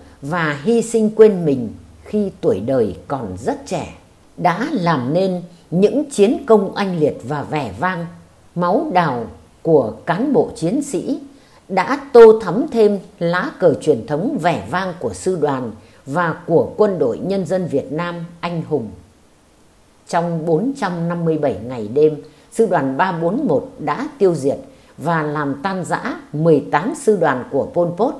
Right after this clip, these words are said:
diệt mười một nghìn hai trăm mười ba tên, bắt sống một nghìn bảy trăm sáu mươi tám tên, gọi hàng sáu trăm sáu mươi bảy tên, đánh bại mười bốn sư đoàn,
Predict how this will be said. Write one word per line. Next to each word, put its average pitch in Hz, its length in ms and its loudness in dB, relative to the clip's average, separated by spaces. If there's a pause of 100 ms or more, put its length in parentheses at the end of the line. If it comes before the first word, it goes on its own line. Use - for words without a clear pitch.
(380)
diệt 175 320 2
mười 160 320 6
một 151 280 2
nghìn 143 240 0
hai 196 300 -6
trăm 180 200 -2
mười 135 140 0
ba 175 300 -2
tên, 175 240 0 (580)
bắt 247 240 0
sống 247 480 0
một 170 200 2
nghìn 143 340 0
bảy 123 280 -2
trăm 180 240 -4
sáu 170 260 -2
mươi 247 260 4
tám 185 320 0
tên, 175 240 2 (380)
gọi 165 240 0
hàng 151 340 -4
sáu 269 360 -2
trăm 185 240 -2
sáu 165 260 -2
mươi 247 200 4
bảy 143 200 0 (100)
tên, 170 240 4 (440)
đánh 220 340 2
bại 170 180 2 (200)
mười 147 180 4
bốn 160 340 2
sư 196 200 0
đoàn, 135 360 -2